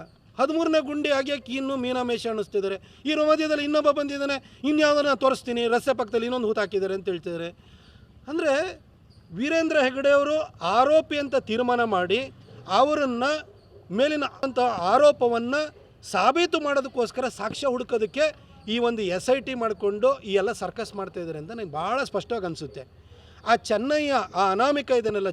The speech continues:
ಚೆನ್ನಯ್ಯ, ಚೆನ್ನಯ್ಯನ ನೀವು ಆತನ ಪೂರ್ವಾಪರಗಳ ಬಗ್ಗೆನೂ ಕೂಡ ನೀವು ಎಸ್ ಐ ಟಿ ಅವರು ಇನ್ವೆಸ್ಟಿಗೇಷನ್ ಮಾಡಿದಿರಲ್ಲ ಸರ್. ಮೊಹಂತಿ ಅವರೇ, ನೀವೊಬ್ಬರು ಸೀನಿಯರ್ ಐ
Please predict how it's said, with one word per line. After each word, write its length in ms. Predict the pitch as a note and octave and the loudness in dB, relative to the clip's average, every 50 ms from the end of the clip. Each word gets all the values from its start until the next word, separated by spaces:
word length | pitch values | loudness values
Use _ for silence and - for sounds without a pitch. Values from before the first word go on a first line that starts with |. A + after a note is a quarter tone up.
| - F3+ | -4 -6
ಚೆನ್ನಯ್ಯ, 360 | D#3+ E3 F#3 F#3+ E3+ C#3+ A#2 A#2 C#3 - - - - - - - - - - - - - - | -6 -4 -2 -2 -4 -4 -8 -12 -18 -20 -20 -20 -20 -20 -20 -20 -20 -20 -20 -20 -16 -6 0
ಚೆನ್ನಯ್ಯನ 460 | A#3 A#3+ C4+ C#4+ C#4+ C#4+ C4+ C4 C4 C4 B3 A3 | 0 0 0 0 0 0 0 -2 -2 -2 0 0
ನೀವು 220 | A3 A3 A#3 B3+ C4 B3+ G#3+ - - _ - - E3+ F#3 A3+ | 0 2 4 4 2 2 -2 -14 -20 _ -14 -6 0 4 6
ಆತನ 260 | C#4 C4+ D#4 D4+ D4 - - | 6 6 4 0 0 0 0
ಪೂರ್ವಾಪರಗಳ 600 | B3 B3+ C#4 C4+ C4+ - B3+ B3 B3 A#3+ B3 A#3+ A3 A#3 | 0 2 4 4 4 4 2 0 2 2 0 0 0 -2
ಬಗ್ಗೆನೂ 280 | G#3+ G3+ A3+ A#3 A3+ G3 A3 | -4 -2 -2 -4 -4 -4 -2
ಕೂಡ 140 | A3 A3+ A#3+ A3+ A3 | -2 -2 0 0 -2
ನೀವು 140 | A3 G3+ F#3 F3+ | 0 0 0 0
ಎಸ್ 100 | - A#3+ B3 | 0 -2 -4
ಐ 40 | A3+ B3+ | -2 0
ಟಿ 60 | A#3+ A3+ | 0 0
ಅವರು 100 | G#3 F#3+ | 0 0
ಇನ್ವೆಸ್ಟಿಗೇಷನ್ 540 | F3+ G3+ A3+ G#3 - A3 A3 G3 - A3 G3+ F3 | -2 -4 -4 -4 -4 -2 -2 -2 -2 -2 -4 -2
ಮಾಡಿದಿರಲ್ಲ 400 | E3+ F3+ F#3 F#3 G3 F#3 F3+ F3 - G#3 | -2 0 0 0 0 0 0 -2 -2 -4
ಸರ್. 120 | A3 A3 - _ _ - - - - F3 F3 | -8 -8 -10 _ _ -20 -20 -16 -8 -4 -2
ಮೊಹಂತಿ 340 | F#3 A3 B3+ B3+ F#3+ A3+ G#3+ | 0 0 0 0 0 0 2
ಅವರೇ, 180 | F#3+ F3 F#3 G#3 A3+ A3+ F3+ | 2 2 0 -2 -4 -4 0
ನೀವೊಬ್ಬರು 280 | F3+ G3 G3 G#3 A3 - - | 2 2 2 2 -2 -4 -4
ಸೀನಿಯರ್ 380 | A#3 C#4 C#4+ C#4+ C#4 C4 B3+ A#3+ A3+ G#3 - - _ - - | -4 -4 0 2 4 4 4 2 -2 -4 -12 -20 _ -8 -6
ಐ 20 | D#3+ | -6